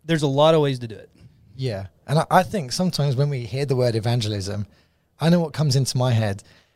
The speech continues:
Speaker 2: is the guy stood on a street corner shouting at the top of his lungs.
Speaker 1: And some did.
Speaker 2: Yeah. And, you know, that is a form of evangelism, but I,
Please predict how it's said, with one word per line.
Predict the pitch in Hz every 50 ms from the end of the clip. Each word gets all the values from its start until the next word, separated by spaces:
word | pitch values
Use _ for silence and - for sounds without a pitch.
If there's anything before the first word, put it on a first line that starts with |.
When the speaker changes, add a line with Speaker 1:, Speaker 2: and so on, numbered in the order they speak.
| _ _
Speaker 2:
is | 127 127 117 110 104 - - - - _ _
the | 127 120
guy | 113 131 127 131 131
stood | 127 - - - 143 131
on | 139 135
a | 139 127
street | - - - 135 135 120
corner | - - 131 120 117 110 110 107 101 - _ _ _ _ _ _ _ _
shouting | - - 165 160 170 147 147 165
at | 156 123
the | 143 139
top | - 147 139 -
of | 143 127
his | 127 127 117 120
lungs. | 123 113 110 110 110 107 107
Speaker 1:
And | 151 156
some | - 196 196 220 226
did. | 214 294 294 - - - - _ _ _ _ _ _
Speaker 2:
Yeah. | - 135 139 127 113 101 95 - _ _ _ _ _ _ _ _
And, | 156 165 165 160 151
you | 175 185
know, | 175 156
that | 170 180 143 208
is | 220 170
a | 180 160
form | 123 - - 170 170 160
of | 156 147 127
evangelism, | 131 113 131 139 139 120 120 120 113 92 113 113
but | 117 117
I, | 123 - -